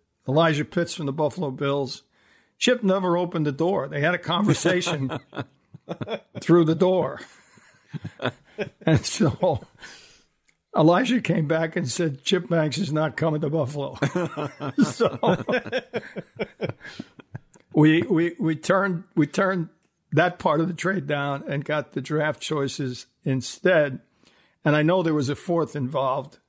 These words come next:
I'm certain there was, because that fourth became Andre Reed and the third became Frank Reich. Um, in any event, um, the, we, we then, that was the, that was the,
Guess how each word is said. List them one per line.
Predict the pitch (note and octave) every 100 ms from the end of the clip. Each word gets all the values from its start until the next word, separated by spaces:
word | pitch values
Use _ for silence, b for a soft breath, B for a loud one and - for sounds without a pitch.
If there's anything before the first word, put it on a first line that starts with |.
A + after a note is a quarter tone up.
| -
I'm | C3+
certain | B2 - F3 F3+ D3+
there | C#3
was, | C#3 C#3 A#2+
because | C3+ E3 C#3+
that | D#3 D#3+ -
fourth | - E3+ E3
became | - C3 - D3+ C#3+
Andre | C#3 C3+ C#3
Reed | C3+ D3+ D3+ C#3 C3 _ b b b b
and | C#3+
the | C3+
third | - F3+ E3 C#3+
became | D3 - D#3+ A#2+
Frank | E3 C#3 -
Reich. | D3 C3 - - _ _ _ b b b b b b -
Um, | D3 C#3+ C3+ - _ _ _ _ _ _ _ _ _ -
in | F3 E3+
any | F3+
event, | D#3+ C#3+ D3 C3+ _ _ -
um, | D#3 D3 C3+ C#3 - _ _ _ _ _ _ _ _ _ -
the, | E3+ A#3+ _ _ _ _ _ G4+ F#4+ F#4
we, | D3+ C#3+ D3 _ -
we | C#3+
then, | D#3 D3+ C#3 G#3 _ _ _ _ - -
that | D#3 F3 F#3+
was | E3+ C#3 D3+
the, | D3+ D3+ -
that | D#3 E3
was | D3 D3
the, | D3+ C#3